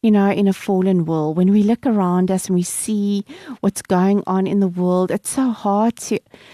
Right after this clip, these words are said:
to comprehend that God can actually love us. You know, sometimes bad things happen to Christians and we don't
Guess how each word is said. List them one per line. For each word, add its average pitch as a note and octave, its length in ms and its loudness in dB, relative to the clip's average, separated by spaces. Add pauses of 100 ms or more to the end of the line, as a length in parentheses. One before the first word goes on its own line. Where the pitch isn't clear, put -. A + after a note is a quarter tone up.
(140)
to A#3+ 80 -2
comprehend G#3+ 540 0
that G#3 140 -4
God F#3+ 280 -2
can A#3 180 -4
actually G3+ 320 -4
love F3 300 -4
us. - 560 -10 (580)
You A#3+ 80 0
know, B3 140 4
sometimes B3 640 -2
bad G3 340 -4
things G#3 240 0
happen F#3+ 380 -4
to - 120 -6
Christians G3+ 600 -6
and F#3+ 100 -2
we F#3 80 0
don't G3+ 340 0